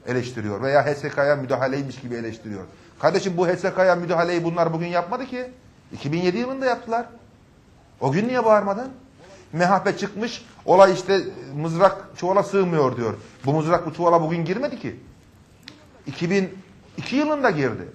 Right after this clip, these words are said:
O zaman neredeydin? Onların hiçbir şey söylemeye hakkı yok. Bu olayların ortaya çıkmasında, oluşmasında Türkiye'nin geldiği bu noktada en büyük vebal Milliyetçi Hareket Partisi ve C H P'nindir. O yüzden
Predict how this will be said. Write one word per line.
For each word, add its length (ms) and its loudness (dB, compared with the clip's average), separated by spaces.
O 100 0
zaman 300 4
neredeydin? 520 -2
Onların 360 2
hiçbir 180 -4
şey 120 -4
söylemeye 360 0
hakkı 260 -2
yok. 160 -4
Bu 200 6
olayların 540 6
ortaya 460 2
çıkmasında, 800 2
oluşmasında 760 -2
Türkiye'nin 440 -4
geldiği 320 -4
bu 60 -4
noktada 280 -6
en 240 0
büyük 200 -2
vebal 260 4
Milliyetçi 460 0
Hareket 320 -2
Partisi 340 0
ve 120 -2
C 100 -2
H 160 2
P'nindir. 480 -4
O 100 4
yüzden 320 2